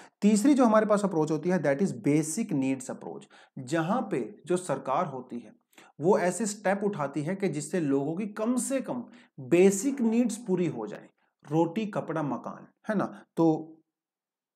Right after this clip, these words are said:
जो है इंटरनेशनल जो लेबर ऑर्गेनाइजेशन है उसने प्रपो-, इसको basically प्रपोज किया था। तो ये बात करता है छह बेसिक नीड्स के बारे में बात करता है। तो रोटी, कपड़ा, मकान तो इसके अंदर आ ही गया, ठीक है। हेल्थ, एजुकेशन,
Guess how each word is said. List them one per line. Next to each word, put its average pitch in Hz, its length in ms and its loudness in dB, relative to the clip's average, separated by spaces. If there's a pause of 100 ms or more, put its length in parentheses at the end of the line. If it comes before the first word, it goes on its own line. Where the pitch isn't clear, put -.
(200)
जो 147 120 2
है 147 260 6
इंटरनेशनल 170 540 2
जो 175 80 6
लेबर 151 320 4
ऑर्गेनाइजेशन 151 560 2
है 196 80 2
उसने 151 300 0
प्रपो-, 151 340 -2
इसको 147 220 -4
basically 143 300 0
प्रपोज 139 300 -2
किया 135 200 0
था। 180 140 -2 (440)
तो 175 60 4
ये 190 100 12
बात 185 200 8
करता 185 260 2
है 196 100 2 (280)
छह 247 240 4
बेसिक 214 360 6
नीड्स 185 240 4
के 202 100 4
बारे 147 160 2
में 123 60 0
बात 110 160 -2
करता 113 240 -4
है। 117 100 -4
तो 147 120 -8
रोटी, 156 260 -4
कपड़ा, 156 220 -6
मकान 151 280 -4
तो 156 60 -6
इसके 151 140 -8
अंदर 147 140 -2
आ 123 40 4
ही 135 160 -2
गया, 139 200 -2 (280)
ठीक 208 120 2
है। 170 240 6
हेल्थ, 208 340 6 (480)
एजुकेशन, 160 600 -2